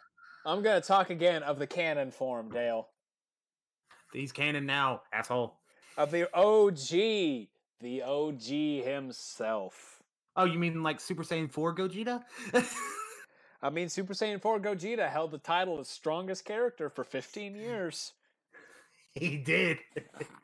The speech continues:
Speaker 1: And that's
Speaker 2: Yet
Speaker 1: not even
Speaker 2: another character that got it done.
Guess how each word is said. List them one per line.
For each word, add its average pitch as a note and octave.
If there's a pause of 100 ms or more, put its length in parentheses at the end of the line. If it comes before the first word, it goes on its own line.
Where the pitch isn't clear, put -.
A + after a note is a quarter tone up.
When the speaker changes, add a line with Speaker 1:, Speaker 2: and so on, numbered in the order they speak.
(100)
Speaker 1:
And D3+
that's F#3
Speaker 2:
Yet G3
Speaker 1:
not -
even F#3+
Speaker 2:
another G3+
character G3+
that D3+
got D#3
it D#3+
done. C#3